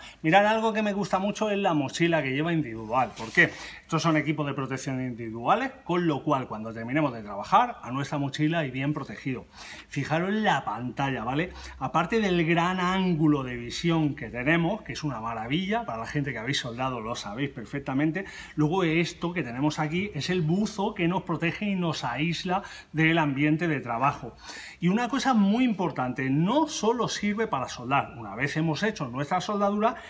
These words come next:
levantamos y tenemos la opción de posición de amolado, es decir, nos sigue protegiendo, eh, facialmente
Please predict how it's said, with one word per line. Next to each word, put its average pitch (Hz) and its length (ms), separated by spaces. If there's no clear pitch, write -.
levantamos 156 840
y 156 100
tenemos 175 320
la 160 180
opción 160 400
de 165 120
posición 151 500
de 156 80
amolado, 131 460
es 147 140
decir, 156 440
nos 170 260
sigue 233 320
protegiendo, 185 1080
eh, 131 220
facialmente 196 880